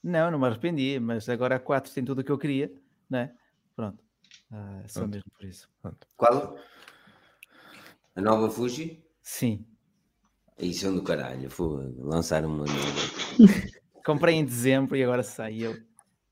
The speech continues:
Speaker 1: Mesmo ao lado, pá.
Speaker 3: Que doloroso. Processava os gajos.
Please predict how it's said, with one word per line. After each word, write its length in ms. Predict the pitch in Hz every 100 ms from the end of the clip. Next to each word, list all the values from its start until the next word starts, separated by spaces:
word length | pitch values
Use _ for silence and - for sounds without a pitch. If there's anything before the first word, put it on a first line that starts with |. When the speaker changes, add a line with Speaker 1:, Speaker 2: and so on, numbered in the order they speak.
| _ - - - - 131 - - -
Speaker 1:
Mesmo 300 | 190 175 151
ao 80 | 135
lado, 360 | 123 120 117 117
pá. 280 | 123 - - - -
Speaker 3:
Que 100 | 110
doloroso. 840 | 98 98 101 90 80 78 - - - 120 110 - -
Processava 500 | 139 131 - 95 87
os 120 | 90
gajos. 540 | 92 135 90 - -